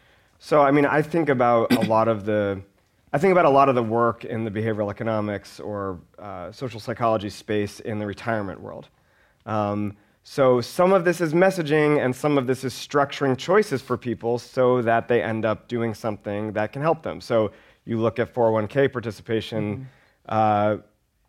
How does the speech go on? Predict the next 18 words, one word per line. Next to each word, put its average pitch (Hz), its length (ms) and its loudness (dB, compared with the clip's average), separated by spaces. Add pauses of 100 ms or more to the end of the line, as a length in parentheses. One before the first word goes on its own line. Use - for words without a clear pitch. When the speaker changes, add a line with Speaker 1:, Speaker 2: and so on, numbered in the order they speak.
Speaker 1:
if 160 240 -4
you 190 80 -4
default 175 540 2
someone 151 440 2 (100)
into 123 720 0 (280)
contributing 117 680 -2
to 117 100 -10
their 120 140 0
account, 120 460 0 (640)
they're 151 100 6
much 160 260 4
more 160 140 4
likely 139 260 4
to 117 60 4
do 113 140 0
so. 95 160 -6
That 110 140 0
is, 113 200 2